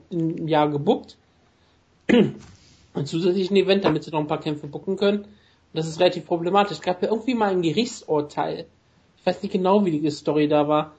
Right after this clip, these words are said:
dass ein Richter gesagt hat, die U F C hat zu viele Kämpfer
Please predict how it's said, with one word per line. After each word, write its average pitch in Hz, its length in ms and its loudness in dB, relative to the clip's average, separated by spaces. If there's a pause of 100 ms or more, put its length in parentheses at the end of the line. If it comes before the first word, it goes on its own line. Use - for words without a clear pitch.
(320)
dass 156 220 -4
ein 165 420 2
Richter 185 360 0
gesagt 180 340 0
hat, 175 100 -8
die 165 240 -4
U 175 60 0
F 165 80 -10
C - 280 -8
hat 202 200 -4 (480)
zu - 160 -18
viele 190 240 -2
Kämpfer 180 640 -2